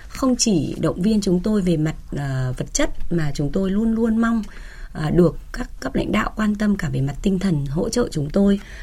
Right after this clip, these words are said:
để chúng tôi có thể mau chóng quay trở lại trường học. Thì, ờ, bản thân các cái gói hỗ trợ thì chúng tôi cũng đã, ờ, được nhận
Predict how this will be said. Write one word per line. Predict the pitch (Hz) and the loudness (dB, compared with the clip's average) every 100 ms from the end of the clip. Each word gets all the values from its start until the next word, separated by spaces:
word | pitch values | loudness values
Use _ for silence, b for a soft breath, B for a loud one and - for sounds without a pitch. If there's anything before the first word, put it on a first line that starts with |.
| - | 0
để | 156 | 2
chúng | 147 151 | 2 2
tôi | 202 196 | 2 2
có | 185 170 | 0 -2
thể | 226 165 120 | 2 2 2
mau | - 202 185 | 2 2 2
chóng | 180 151 | 0 -2
quay | - 196 | -2 -2
trở | 180 135 | -2 -2
lại | 139 - - B B - | -2 -4 -10 B B -4
trường | - 156 | 0 0
học. | 160 147 - B B B - | 0 -2 -6 B B B 0
Thì, | 190 170 160 | 2 4 2
ờ, | 156 147 | 2 2
bản | - 175 | 2 4
thân | 160 233 | 4 2
các | 294 320 | 0 0
cái | 190 | 6
gói | 175 | 6
hỗ | 185 214 | 6 4
trợ | 247 240 - | 2 2 0
thì | 151 | 0
chúng | 156 151 | 0 2
tôi | 190 185 | 0 0
cũng | - - | -2 -2
đã, | - - - - 302 285 | -2 -4 -4 -4 -2 -2
ờ, | 226 208 B B B | 0 0 B B B
được | - 185 185 | 6 6 6
nhận | 190 | 4